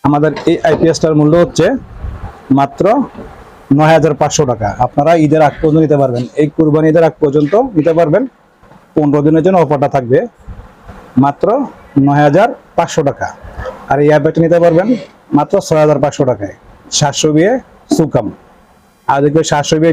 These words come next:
ডিএসপি নেন, সেক্ষেত্রে পড়বে সাত হাজার পাঁচশো টাকা, এক হাজার টাকা বাড়তি পড়বে।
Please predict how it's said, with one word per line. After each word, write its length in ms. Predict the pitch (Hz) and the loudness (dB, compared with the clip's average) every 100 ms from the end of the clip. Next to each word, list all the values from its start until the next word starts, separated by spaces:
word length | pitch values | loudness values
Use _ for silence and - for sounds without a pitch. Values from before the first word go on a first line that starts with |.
| 143 | 2
ডিএসপি 300 | 175 170 190 170 | 0 0 0 2
নেন, 120 | 202 - _ - | 0 -6 _ -6
সেক্ষেত্রে 340 | - 135 123 170 | 0 2 2 0
পড়বে 180 | 160 185 233 | 2 2 0
সাত 160 | - 143 151 | -2 -2 0
হাজার 180 | 170 233 - | 0 0 -4
পাঁচশো 220 | 170 170 131 | -2 -2 -2
টাকা, 160 | - - _ _ - | -6 -16 _ _ -4
এক 60 | 151 | -2
হাজার 160 | 151 151 147 | 0 0 0
টাকা 120 | 143 131 | 0 0
বাড়তি 240 | 117 - 117 | -4 -6 -4
পড়বে। 240 | 120 98 | -4 -6